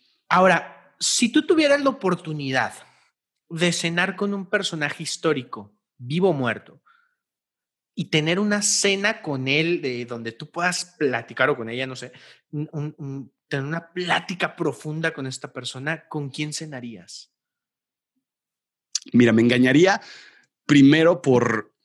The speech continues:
Speaker 2: no sé si recuerdas, hay un episodio de Star Trek en donde uno de ellos se, este, juega cartas, juega póker con Newton, Einstein y Stephen Hawking.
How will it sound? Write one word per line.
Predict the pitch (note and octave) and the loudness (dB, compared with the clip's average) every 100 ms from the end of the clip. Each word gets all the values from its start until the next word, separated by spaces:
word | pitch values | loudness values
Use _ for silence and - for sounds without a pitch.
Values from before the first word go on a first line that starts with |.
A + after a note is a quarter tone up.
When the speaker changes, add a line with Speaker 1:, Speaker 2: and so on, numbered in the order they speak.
| _ _ _ _ | _ _ _ _
Speaker 2:
no | - B2+ | 0 2
sé | D#3 | 4
si | F#3+ E3+ | 4 4
recuerdas, | C#3 - C3+ C#3+ C#3 | 2 2 4 4 4
hay | D3+ | 4
un | E3+ | 4
episodio | C#3+ B2 C#3 C#3+ D3 | 2 0 4 4 4
de | G#2+ | 2
Star | - B2+ C3 | 0 0 2
Trek | A#2+ B2 B2+ | 2 2 4
en | G#2 | 4
donde | F#2+ F#2 F2+ F#2 F#2 F#2 - | 4 2 2 2 2 0 4
uno | B2+ C#3 | 6 6
de | A#2 | 6
ellos | A#2+ A2 B2 - - | 6 4 4 2 2
se, | - B2 C3 | 4 4 4
este, | - - | 2 0
juega | - D3+ C3 B2+ | 2 4 2 2
cartas, | B2 - F#2 | -2 -2 0
juega | C3 C3+ - | 2 2 4
póker | D3+ C#3+ C#3 - | 2 4 0 4
con | B2 D3+ C#3+ - - _ _ | 6 6 2 -12 -20 _ _
Newton, | - A2 F3 F#3+ G#3+ A3+ _ _ _ _ _ - | 4 8 8 6 2 0 _ _ _ _ _ -2
Einstein | C3+ F3 F3 F3+ F#3 - | 4 4 6 4 2 4
y | A#3+ D3+ E3+ - _ _ _ - | 6 8 6 2 _ _ _ 2
Stephen | C#3+ C3+ | 4 6
Hawking. | A#2 B2+ - D#2 | 4 2 0 -8